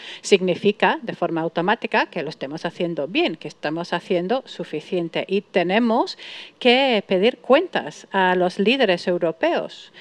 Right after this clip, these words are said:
El Green Deal es una promesa, es una promesa enorme, pero tienen que cumplir esa promesa. Entonces yo voy a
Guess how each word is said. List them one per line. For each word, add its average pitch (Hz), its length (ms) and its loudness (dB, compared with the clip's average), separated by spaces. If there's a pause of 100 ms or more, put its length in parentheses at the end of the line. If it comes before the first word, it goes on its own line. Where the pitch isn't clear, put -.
(180)
El 175 280 0
Green 254 300 4
Deal 269 220 2
es 254 140 2
una 285 240 4
promesa, 214 500 2
es 196 100 0
una 269 120 -2
promesa 285 840 2 (120)
enorme, 208 720 0 (240)
pero 175 180 0
tienen 359 200 0
que 233 160 -2
cumplir 220 640 2 (580)
esa 185 300 0
promesa. 165 720 -2 (240)
Entonces 202 340 -4
yo 311 140 0
voy 381 180 2
a 359 120 4